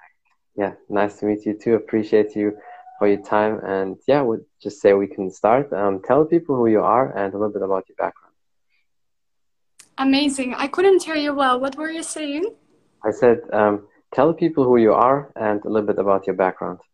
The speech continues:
Speaker 2: Yeah, so, um, welcome everyone. It's a little bit strange for me to not see you, but, um,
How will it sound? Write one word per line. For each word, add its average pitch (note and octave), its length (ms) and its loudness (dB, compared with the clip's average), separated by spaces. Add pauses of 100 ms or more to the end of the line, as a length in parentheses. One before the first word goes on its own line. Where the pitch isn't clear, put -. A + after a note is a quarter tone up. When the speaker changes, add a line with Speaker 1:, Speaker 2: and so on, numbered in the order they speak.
(1080)
Speaker 2:
Yeah, C#4+ 380 2
so, C#4 800 -4
um, B3 460 -2
welcome C#4+ 360 -2
everyone. A#3 540 -4
It's - 240 -12
a - 20 -14
little C4+ 180 -12
bit C#4 120 -18
strange C4+ 420 -2
for C#4 80 -6
me C4+ 80 -4
to C4+ 100 -8
not B3+ 180 -10
see C#4+ 300 -2
you, C4 240 -4
but, A#3 260 -8
um, A3+ 440 -6